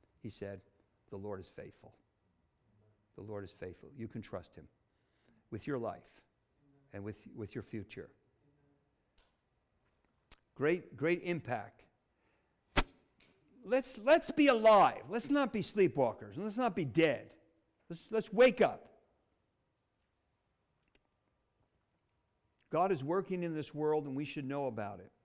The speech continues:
And we should be involved. And that brings us to our next point, eleven, which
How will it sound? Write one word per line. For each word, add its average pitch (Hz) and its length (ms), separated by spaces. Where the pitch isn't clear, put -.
And 104 160
we 117 100
should 117 180
be 120 100
involved. 117 640
And 151 80
that 262 160
brings 269 240
us 220 120
to 208 120
our 190 100
next 226 320
point, 190 380
eleven, 180 560
which 165 260